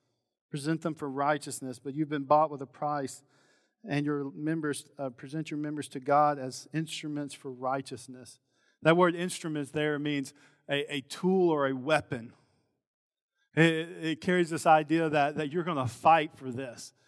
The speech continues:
that, that you're gonna accomplish something, that, that you're gonna work towards these things. He said, "You're gonna present yourselves as members for righteousness so that you're doing a work for God." A, a weapon in the hand of a warrior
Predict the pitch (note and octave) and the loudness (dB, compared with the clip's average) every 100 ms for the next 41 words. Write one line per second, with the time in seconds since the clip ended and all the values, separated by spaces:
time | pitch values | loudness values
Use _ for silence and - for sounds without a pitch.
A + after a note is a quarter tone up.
0 | _ _ D3 D3+ D3+ D3+ D#3 F#3 E3+ C#3+ | _ _ 4 4 2 0 2 0 0 0
1 | B2+ E3 E3+ E3+ E3 D#3 C#3 - D#3 D#3+ | -2 -4 2 2 2 -4 -6 -4 -2 -2
2 | - C#3+ B2+ C3+ _ _ _ D3+ D3+ D3+ | -2 -10 -10 -16 _ _ _ 6 6 4
3 | D3+ G3 F3 C#3+ C3+ E3+ F3 F3 E3 D#3 | 0 0 0 -2 0 0 0 -4 -10 -8
4 | C#3+ C3+ D#3+ C#3+ C3+ D3+ C#3 G3 G3+ F3 | -8 -8 -8 -8 -8 -8 -2 0 2 0
5 | - _ _ D#3+ C3 F3 F#3+ F#3+ E3 F3 | -2 _ _ -10 0 0 2 -2 -2 4
6 | D#3 C#3 - - _ D#3 C#3 C3 D#3 G3 | 4 4 0 -20 _ -4 -4 -2 2 2
7 | F#3+ E3 C3 - - _ D#3+ C3+ C#3 F3 | 4 0 -2 -6 -20 _ -4 0 6 6
8 | F#3+ F3 D3+ D#3 C3+ - - D#3+ D3+ D3+ | 6 0 -8 -8 -8 -8 -6 -2 0 0
9 | G3+ E3 F#3 D#3+ C#3 C3 E3+ G3 F3+ - | 0 0 -2 0 -2 -2 2 4 2 -4
10 | - B2+ D#3 D#3+ D3+ B2 B2 _ _ _ | -12 -8 -2 0 0 -2 -10 _ _ _
11 | _ _ _ _ _ - E3 D#3+ - F#3 | _ _ _ _ _ 4 4 4 -2 -4
12 | F3 D3+ E3+ F#3 F#3+ E3+ D3+ C3+ E3 F3+ | -2 0 2 2 2 0 -2 -2 -2 -4
13 | D3+ C#3+ C#3+ E3+ F3 D#3 | -2 -2 -2 0 0 0